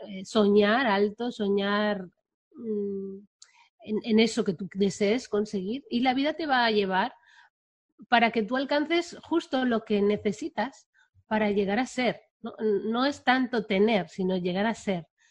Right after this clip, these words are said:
Entonces, eh, bueno, eh, cada emprendedor o soñador se va a encontrar en su camino. Yo hablo de que tu negocio eres tú, o tu empresa, tu, tu proyecto eres tú.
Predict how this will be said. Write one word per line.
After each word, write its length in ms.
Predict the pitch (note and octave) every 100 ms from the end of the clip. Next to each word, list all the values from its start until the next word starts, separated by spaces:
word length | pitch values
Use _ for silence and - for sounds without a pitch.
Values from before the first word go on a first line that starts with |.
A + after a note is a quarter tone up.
| - _ _ _ -
Entonces, 580 | A3+ G#3+ A3 A3+ - -
eh, 540 | A3+ G#3 G#3 G#3 G3+ G3
bueno, 240 | C4 C4+ B4 -
eh, 420 | A3 G#3+ G#3+ G#3 G3+
cada 500 | A3 G#3+ G#3 G3+ G3+
emprendedor 600 | A3 G3+ G#3 G3+ G#3 A#3+
o 60 | D4
soñador 580 | C4+ B3+ B3 B3 D4 - _ _ _ _ _ _
se 160 | - A3
va 80 | G#3+
a 20 |
encontrar 380 | A#3+ C4+ B3+ A#3+
en 100 | B3
su 120 | G#3+
camino. 360 | G3+ G3 A3+ G#3+
Yo 140 | G3+
hablo 280 | G3 G#3+ A3
de 300 | G#3 G3 F#3+
que 360 | G3 F#3 F3+ E3 -
tu 100 | G#3+
negocio 420 | G3+ F#3 G3+ A3
eres 220 | F#3+ F#3 -
tú, 180 | C4+
o 80 | G#3+
tu 100 | F#3
empresa, 520 | F3+ F3+ F#3 - F3+
tu, 400 | F3 F3+ F3 F3 - _
tu 120 | - G#3
proyecto 440 | G3+ G3+ G3 G#3+
eres 280 | G3+ G3 -
tú. 240 | D4 A3+